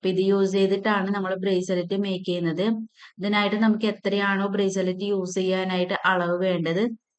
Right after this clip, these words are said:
അതിനനുസരിച്ചിട്ട് ആദ്യം നമ്മൾ കട്ട് ചെയ്തെടുക്കുക. കട്ട് ചെയ്തെടുത്തതിന് ശേഷം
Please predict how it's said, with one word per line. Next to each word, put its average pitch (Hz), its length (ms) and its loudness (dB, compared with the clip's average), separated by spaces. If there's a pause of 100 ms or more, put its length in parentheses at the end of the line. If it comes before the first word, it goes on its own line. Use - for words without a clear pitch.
(120)
അതിനനുസരിച്ചിട്ട് 190 880 -2 (200)
ആദ്യം 185 260 -2
നമ്മൾ 190 220 -2 (120)
കട്ട് 220 200 -4
ചെയ്തെടുക്കുക. 165 440 0 (400)
കട്ട് 196 240 -4
ചെയ്തെടുത്തതിന് 208 640 2
ശേഷം 202 300 0